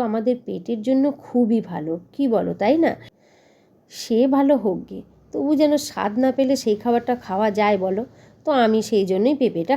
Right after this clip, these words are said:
খাই না। তো মনে হলো যে না, এই গরমে যদি একটু পেঁপের তরকারি করে খাওয়া যায় কেমন হয়, একটু নতুন স্বাদে, তাহলে বরং সেটা খেতেও পারি। তো সেই ভাবতে ভাবতেই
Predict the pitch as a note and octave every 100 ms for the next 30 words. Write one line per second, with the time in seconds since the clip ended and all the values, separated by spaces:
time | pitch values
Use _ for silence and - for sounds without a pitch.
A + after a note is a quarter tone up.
0 | C#4 - D#3+ D3+ D3+ - _ _ _ -
1 | D4+ F#3+ F3 A#3 B3+ A3 G#3 - _ -
2 | G3+ B3 A#3+ A3 F3 - - F3+ F#3 F3
3 | E3 F3 A#3+ A#3 G#3+ G#3+ - F3+ E3 A#3+
4 | B3+ C4 - F3 F3+ B3 - E3 D3+ F3
5 | A#3 B3+ B3+ C4 B3+ - D#3 A3 B3 B3
6 | - A3 A#3+ B3 F3+ F3 - D#4 D#4 E4
7 | C4 G3 F#3 G#3 C4+ B3+ G#3+ G3 A3 -
8 | - _ - A#3+ B3+ C4+ A3+ F#3+ C#4+ F4
9 | - G3+ C4 E4 - F3+ F3+ G3+ E3 -
10 | - - - - _ - A3 - - D3
11 | A#3+ A#3+ D#3 - - C#4+ D4 D4 D4 A#3+